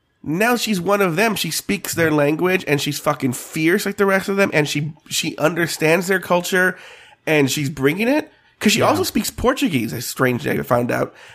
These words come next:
Speaker 1: And so she can actually even communicate with the Brazilians. So I think her desire to be like the, the Latin, the Latin American RuPaul, I think it's totally viable. And I'm trying not to stand for her. I'm looking at this from a business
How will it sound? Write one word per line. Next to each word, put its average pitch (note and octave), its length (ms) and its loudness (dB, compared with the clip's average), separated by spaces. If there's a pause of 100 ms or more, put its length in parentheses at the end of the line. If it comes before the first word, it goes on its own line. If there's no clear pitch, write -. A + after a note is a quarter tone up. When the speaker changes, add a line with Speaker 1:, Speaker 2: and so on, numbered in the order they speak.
(120)
Speaker 1:
And F3 180 2
so E3+ 280 0
she G#3 180 -2
can A3+ 100 2
actually G3 200 -2
even F3 100 -4
communicate E3 360 0
with C#3+ 100 -2
the C#3 60 -2
Brazilians. C#3 680 0 (280)
So G#3 520 2 (1400)
I E3+ 140 -2
think A3 220 -2
her G#3 140 0
desire E3 320 0
to F3+ 80 -2
be E3 120 -2
like D3 160 0
the, C3+ 80 2 (120)
the C#3 140 0
Latin, C3+ 380 -2
the C3 120 0
Latin C#3 220 2
American C#3 460 0
RuPaul, E3+ 600 2 (920)
I - 100 -14
think A3 200 -4
it's - 240 -6
totally G#3 300 2
viable. G3+ 520 2 (480)
And A#3+ 140 0
I'm A#3 80 0
trying E4 280 0
not E4+ 140 2
to B3+ 80 -6
stand A#3 380 0
for - 80 -4
her. D#3+ 60 2
I'm C#3+ 80 2
looking G#3 160 -2
at G#3 40 -4
this G#3 60 -10
from D#3+ 140 0
a D#3 40 -8
business D#3 420 0